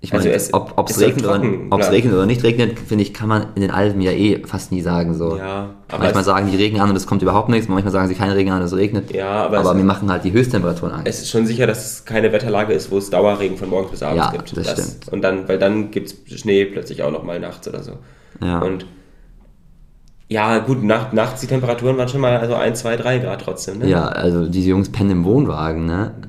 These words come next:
Speaker 1: Also
Speaker 2: Wohnmobil,
Speaker 1: ich
Speaker 2: ja.
Speaker 1: und Felten pennen in der Unterkunft und
Speaker 2: Ja.
Speaker 1: Brian und Detlef im Wohnwagen und wenn es da halt null Grad in der Nacht hat, ne?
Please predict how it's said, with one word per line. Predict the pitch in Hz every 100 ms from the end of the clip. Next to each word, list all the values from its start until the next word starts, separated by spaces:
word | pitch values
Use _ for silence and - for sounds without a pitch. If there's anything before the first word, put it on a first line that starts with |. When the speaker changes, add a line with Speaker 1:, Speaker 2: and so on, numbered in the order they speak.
| 98
Speaker 1:
Also | 92 82 82
Speaker 2:
Wohnmobil, | 90 90 98 120 -
Speaker 1:
ich | - 95
Speaker 2:
ja. | 98
Speaker 1:
und | 92
Felten | 95 95 98
pennen | 95 95
in | 90
der | 85
Unterkunft | 92 101 110 113 113
und | 92 87
Speaker 2:
Ja. | 104
Speaker 1:
Brian | 92 92
und | 87 85 -
Detlef | 95 95 95 98
im | 87
Wohnwagen | 92 104 110 101
und | 87 85
wenn | 87
es | 85
da | 90 82
halt | 76
null | 98 95
Grad | 90 95
in | 87
der | 85
Nacht | 131 - -
hat, | 85 95
ne? | 113 127